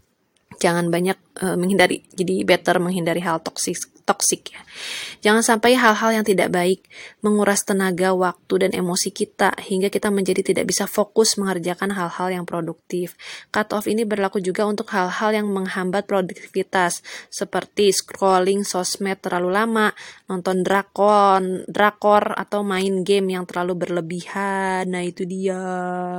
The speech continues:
Lahannya aku masih berkutat di situ, iya. Jadi harus cut off dari hal yang toksik. Oke, jadi begitulah tips untuk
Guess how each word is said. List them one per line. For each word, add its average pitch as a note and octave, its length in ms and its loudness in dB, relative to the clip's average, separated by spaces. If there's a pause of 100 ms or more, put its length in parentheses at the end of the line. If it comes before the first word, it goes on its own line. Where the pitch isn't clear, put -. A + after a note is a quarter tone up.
(580)
Lahannya F3 560 -8
aku E3+ 160 -14
masih A3 720 -4
berkutat E3+ 400 -8
di E3 80 -6
situ, - 320 -8
iya. - 400 -4 (760)
Jadi F#3 160 -6
harus F3+ 240 -8
cut B3 220 -2 (180)
off G#3 240 2
dari F3 240 -4
hal A#3 400 0
yang F3 320 -2
toksik. - 920 -4 (920)
Oke, G#3+ 1120 2
jadi G#3 240 4
begitulah G3 640 4 (340)
tips - 300 -2
untuk F#3+ 160 -2